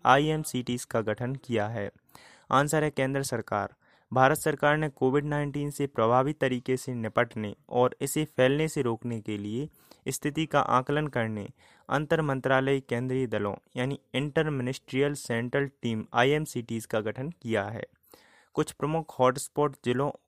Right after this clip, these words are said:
और उभर कर आए नए हॉटस्पॉट इलाकों में विशेष रूप से गंभीर स्थिति हो रही है, इसी का आकलन किया जाएगा।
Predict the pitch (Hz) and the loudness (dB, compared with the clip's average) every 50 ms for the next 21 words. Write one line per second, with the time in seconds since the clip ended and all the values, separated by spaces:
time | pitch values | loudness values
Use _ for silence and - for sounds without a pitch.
0 | _ _ - 123 123 120 - - - - 127 123 143 151 147 - 156 156 147 - | _ _ 0 2 2 2 0 -2 -2 -2 0 2 2 0 2 2 2 2 2 2
1 | 113 117 113 117 117 123 135 147 147 143 147 147 131 - - - - 147 143 127 | 2 2 2 0 0 0 0 0 0 0 0 -2 -2 -4 -6 -2 0 0 0 0
2 | - - 117 110 110 - - 110 110 110 110 107 104 120 - - 151 156 - - | -2 2 2 2 2 2 -2 -4 -2 -2 -2 -2 -4 -2 -2 -2 -2 -2 -4 -4
3 | 120 113 110 - - - 120 110 110 110 107 107 107 110 113 - - - - - | -6 -6 -6 -6 -6 -8 -8 -6 -4 -6 -6 -4 -6 -6 -6 -8 -10 -12 -10 -12
4 | 117 - - 135 156 - - 123 117 104 101 104 110 104 107 117 - - - _ | -10 -8 -8 -8 -8 -4 -2 0 0 0 -2 -4 -6 -10 -12 -12 -12 -14 -16 _
5 | _ _ - - - - - _ _ - 143 - 175 170 - 151 117 113 110 - | _ _ -20 -20 -20 -20 -20 _ _ -6 -4 -4 -4 -2 0 2 4 4 2 0
6 | - 113 127 151 - - 127 110 98 - - - - - - - - - - | -2 -4 -4 -6 -6 -4 -2 0 0 0 -2 -4 -4 -4 -6 -8 -10 -12 -14